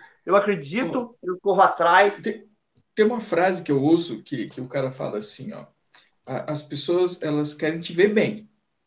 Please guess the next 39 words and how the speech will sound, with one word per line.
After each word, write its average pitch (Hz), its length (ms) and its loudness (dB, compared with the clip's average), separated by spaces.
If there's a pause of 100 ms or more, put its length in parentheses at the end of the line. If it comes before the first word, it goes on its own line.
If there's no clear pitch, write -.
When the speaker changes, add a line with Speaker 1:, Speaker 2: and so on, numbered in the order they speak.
(520)
Speaker 2:
mas 147 260 -6
não 151 140 -2
melhor 151 260 0
do 147 80 -8
que 190 120 -10
elas." 151 360 -12
Speaker 1:
Mas 180 240 -4
não 156 180 0
melhor 147 300 2
que 233 160 0
elas, 190 460 4 (340)
entendeu? 147 500 -2 (200)
E 156 80 -12
quando 220 240 2
você 240 180 2
põe 208 220 6
isso 202 120 -2
na 185 120 4
cabeça, 165 520 2
que 151 100 -14
você 147 380 -6
fala 151 200 2
assim, 147 420 -6 (400)
é, 123 200 -4
"O 135 60 -4
meu 196 180 6
foco 196 360 4
é 180 40 6
eu 170 80 2
mesmo", 165 480 2 (580)
sabe? 139 440 0
Eu 151 160 -4
preciso 165 400 -12
focar 170 460 2
em 180 80 0
mim, 196 340 -4 (360)
acreditar 190 760 2
em 170 80 -2
mim, 185 320 -6